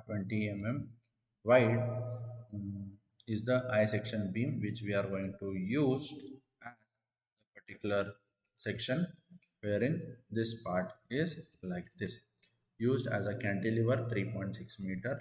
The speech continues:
length. Find the U D L load which can be carried by the beam if a permissible stress is one twenty-five M M and one twenty-five megapascal.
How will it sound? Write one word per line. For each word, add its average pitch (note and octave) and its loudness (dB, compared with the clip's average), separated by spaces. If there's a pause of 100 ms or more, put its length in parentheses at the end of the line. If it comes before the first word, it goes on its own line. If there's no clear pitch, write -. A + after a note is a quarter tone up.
(120)
length. A#2 -4 (240)
Find C#3 2
the D3 2
U A2 2
D A2 4
L A#2 2 (240)
load A2+ 4
which - -2
can G#2 -2
be G#2 -2
carried G#2 -2
by G#2+ 0
the F#2+ -2
beam G#2+ -2
if G#2+ -4
a - 2
permissible D#3 2
stress - -2 (100)
is A#2+ 2 (460)
one B2+ 4
twenty-five A2 4 (180)
M G#2+ 2
M F#2 -2 (540)
and A#2+ -4
one B2+ 4
twenty-five A#2+ 2
megapascal. A2 -2